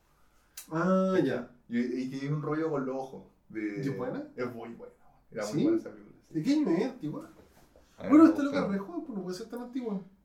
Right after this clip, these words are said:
Speaker 2: Sí, no, y actuó un loco que igual es medio cono-, conocido, un rubio.
Speaker 1: I Origins, es que no lo había escuchado, Taquillito.
Speaker 2: Es una ciencia ficción muy linda, weón. Ahí está, del dos mil catorce.
Speaker 1: Dos mil catorce.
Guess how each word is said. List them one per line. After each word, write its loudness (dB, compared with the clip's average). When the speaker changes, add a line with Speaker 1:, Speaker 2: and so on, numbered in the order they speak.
Speaker 2:
Sí, 2
no, 4
y 2
actuó 2
un 0
loco -8
que -14
igual -10
es -10
medio -4
cono-, -10
conocido, -10
un 0
rubio. 0
Speaker 1:
I 2
Origins, -4
es -12
que -8
no 0
lo 2
había 0
escuchado, -14
Taquillito. -12
Speaker 2:
Es 0
una 4
ciencia -2
ficción -6
muy -8
linda, 0
weón. -6
Ahí -6
está, -12
del 4
dos 8
mil 8
catorce. 4
Speaker 1:
Dos 0
mil -14
catorce. -20